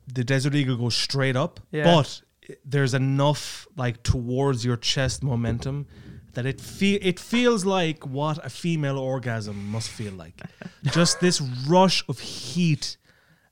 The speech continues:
Speaker 1: and tension through the body. You know what I mean?
Speaker 2: <laughs>
Speaker 1: Like, I swear to God, like, I love firing the Desert Eagle so much. It's, it's a very expensive gun.
Speaker 2: Yeah.
Speaker 1: Um, and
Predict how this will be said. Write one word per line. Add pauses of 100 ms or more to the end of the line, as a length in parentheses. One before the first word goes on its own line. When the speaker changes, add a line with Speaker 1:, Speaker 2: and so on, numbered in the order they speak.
(120)
Speaker 1:
and (120)
tension
through
the
body.
You
know
what
I
mean?
Speaker 2:
<laughs> (500)
Speaker 1:
Like,
I
swear
to
God,
like,
I
love
firing
the
Desert
Eagle
so
much. (400)
It's,
it's
a
very
expensive
gun. (100)
Speaker 2:
Yeah. (280)
Speaker 1:
Um, (300)
and